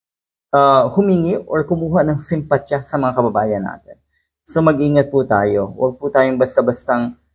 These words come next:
maniniwala, maaawa. Ganun kasi, kumukuha ng simpatya po etong si,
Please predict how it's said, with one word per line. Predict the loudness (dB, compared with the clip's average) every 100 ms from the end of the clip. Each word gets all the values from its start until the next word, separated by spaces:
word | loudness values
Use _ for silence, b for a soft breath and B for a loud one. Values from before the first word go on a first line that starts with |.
| _ _
maniniwala, | 0 2 2 2 2 2 -2 -6 _ -2
maaawa. | 0 2 2 2 2 -2 -4 -10
Ganun | -2 0 0
kasi, | 0 -2 2 0 2
kumukuha | -2 -4 0 2 2
ng | 0
simpatya | -2 -4 -4 -2 -4
po | 2 4
etong | 4 2 -4
si, | -4 -4 -4 -8